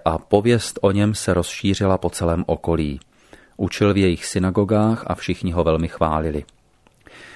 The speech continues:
Přišel do Nazareta, kde vyrostl, podle svého obyčeje vešel v sobotní den do synagogy a povstal, aby četl z písma. Podali mu knihu proroka Izajáše. Otevřel ji a nalezl místo, kde je psáno:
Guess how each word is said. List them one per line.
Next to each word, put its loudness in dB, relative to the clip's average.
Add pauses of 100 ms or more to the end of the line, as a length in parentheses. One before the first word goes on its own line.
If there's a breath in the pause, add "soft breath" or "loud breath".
(180 loud breath)
Přišel 4
do 4
Nazareta, 4
kde 0
vyrostl, 0
podle -2
svého 0
obyčeje 2
vešel -2 (140)
v -16
sobotní -2
den 0
do -2
synagogy 0 (120)
a 2
povstal, -2
aby -2
četl -6
z -10
písma. -4 (1000 loud breath)
Podali 4
mu 2
knihu 2
proroka 0
Izajáše. -2 (360)
Otevřel 2
ji 4
a -2
nalezl 0
místo, -2
kde 0
je 2
psáno: -4